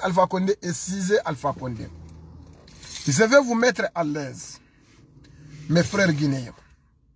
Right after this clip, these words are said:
Alpha Condé, c'est un être humain comme toutes les autres personnes du monde, du monde. Comme d'autres personnes du monde, dans le monde. Alpha Condé, c'est être humain.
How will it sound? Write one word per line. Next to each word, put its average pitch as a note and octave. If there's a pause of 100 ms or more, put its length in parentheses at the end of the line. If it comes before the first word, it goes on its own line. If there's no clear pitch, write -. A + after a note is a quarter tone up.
(1400)
Alpha B3+
Condé, C#4
c'est G#3
un B3+ (100)
être G#3
humain G#3+
comme G3+ (120)
toutes D4
les G3+ (120)
autres G#3
personnes E3
du D3
monde, C#3+ (680)
du D#3+
monde. E3 (800)
Comme B3
d'autres A#3+
personnes G#3+
du E3+
monde, D#3+ (1200)
dans E3
le E3
monde. F3+ (640)
Alpha B3+
Condé, C#4
c'est G3+
être G3+ (120)
humain. F3